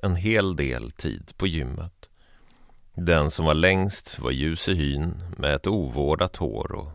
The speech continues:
dito skägg. Han var klädd i jeans och grå vintygsjacka med luva, keps med logo N Y buren bak och fram samt gympaskor. Han bar på en enkel sportbag.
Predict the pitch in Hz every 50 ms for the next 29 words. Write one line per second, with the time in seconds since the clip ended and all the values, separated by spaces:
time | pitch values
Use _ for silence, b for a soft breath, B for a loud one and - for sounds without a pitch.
0 | - - 82 82 85 73 - - - 85 - - 73 50 - 92 - - - _
1 | _ _ _ _ _ _ - _ _ _ _ _ _ _ _ _ _ _ - 98
2 | 104 117 - - 110 104 95 95 101 92 92 113 117 95 67 55 55 - - -
3 | - - - - 73 92 90 85 87 90 92 92 95 92 85 80 104 98 82 -
4 | - - 73 73 - - - 80 78 - - - - - 80 78 71 71 80 92
5 | 82 - - - - 67 53 - b b b b b b b b - - 95 85
6 | 85 - - - - - - 82 69 71 73 73 71 78 78 76 71 71 69 65
7 | 73 69 67 67 69 69 - - - 104 98 82 69 69 65 - 90 107 87 64
8 | 60 52 - - - - - 85 82 92 80 69 71 80 82 85 85 85 80 -
9 | - 95 - - 80 58 - 82 82 82 b b b b b b b b - -
10 | 98 98 98 - 113 113 95 73 - - 69 - - - - - - 50 - -
11 | 90 90 - - - - - - - - - - 76 76 76 78 71 69 69 73
12 | 69 - - 55 62 - - 67 82 78 76 76 - - 80 85 - - - -
13 | - - - - - - - -